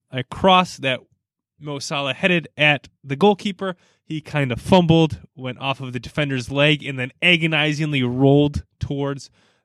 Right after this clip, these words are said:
his own goal, off of, to Tottenham's goal, and he, like, the defender took a step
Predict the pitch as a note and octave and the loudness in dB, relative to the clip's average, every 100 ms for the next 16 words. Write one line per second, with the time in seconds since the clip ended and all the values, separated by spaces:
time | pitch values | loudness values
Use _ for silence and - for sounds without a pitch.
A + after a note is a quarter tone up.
0 | _ B2+ B2+ C3 F#3+ A3 G#3+ D3+ C#3 B2+ | _ -16 -14 -6 4 4 6 6 6 4
1 | B2+ _ - A#2+ - C3 A#2 - C#3 C#3 | -2 _ -10 -8 -6 -8 -8 -6 0 2
2 | C3 C3 B2+ - - - D3 B2+ A#2+ _ | 2 0 -2 -6 -14 2 6 6 4 _
3 | _ _ - C#3+ C3+ D3 C#3 C3 - _ | _ _ -8 -6 -4 -4 -2 -4 -6 _
4 | _ - C#3+ _ - D3+ E3+ D#3 - D#3 | _ -16 -16 _ -6 -2 2 0 0 -2
5 | B2+ - - G3 | -4 -6 2 2